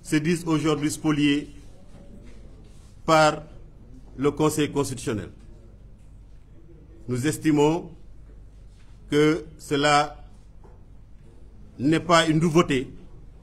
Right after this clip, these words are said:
et c'est pourquoi, à ma suite, la présidente Maïmouna Bousso viendra pour rappeler un certain nombre de faits qui jalonnent le parcours de Ousmane Sonko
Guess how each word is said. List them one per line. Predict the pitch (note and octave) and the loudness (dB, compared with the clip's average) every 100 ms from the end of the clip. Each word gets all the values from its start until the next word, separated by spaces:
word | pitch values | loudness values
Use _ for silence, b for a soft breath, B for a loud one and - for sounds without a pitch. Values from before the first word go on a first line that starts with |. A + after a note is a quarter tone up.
| - - - - - - - | -20 -20 -20 -20 -20 -18 -8
et | |
c'est | C#3 D#3 | -4 -2
pourquoi, | E3 F3 E3 D#3 | -2 2 4 4
à | D3 | 2
ma | C#3 D3+ | 0 0
suite, | D3+ D#3+ D#3+ - - - - - - - - | 2 0 -2 -6 -16 -16 -18 -18 -18 -16 -2
la | C#3 | 0
présidente | C#3+ D#3 D3+ D#3 D#3+ C#3 | 2 0 2 2 2 2
Maïmouna | D3 D3 D3 | 4 4 4
Bousso | C#3+ C#3+ - C#3+ | 2 0 0 2
viendra | C3+ C#3+ C3+ B2+ C#3 - - - - - - - - - | 2 2 2 0 0 -12 -20 -20 -20 -20 -20 -18 -18 -6
pour | D3 D3+ F3 E3+ - - - - - - - - - - - - - - | -2 -2 -4 -10 -18 -18 -18 -18 -18 -18 -18 -20 -18 -18 -18 -20 -18 -10
rappeler | D3+ F3 F3 F#3 F#3 F#3+ F#3+ - | 2 2 4 4 6 6 4 -2
un | D3 | -2
certain | D3+ E3+ - E3+ | 0 0 2 4
nombre | E3 E3+ D#3+ | 6 6 4
de | C#3+ | 0
faits | D#3 - D3 - - - - - - - - - - - - - - | 0 0 0 -2 -10 -18 -20 -20 -20 -20 -18 -18 -20 -20 -20 -20 -8
qui | - D3 | -2 4
jalonnent | F3+ F#3 F#3 | 6 8 6
le | E3+ | 6
parcours | F3+ F3 F3 E3+ | 4 4 4 4
de | |
Ousmane | E3+ D#3+ D3+ D#3+ | 4 0 0 0
Sonko | D#3+ D3 C3 A#2+ | 2 0 0 -4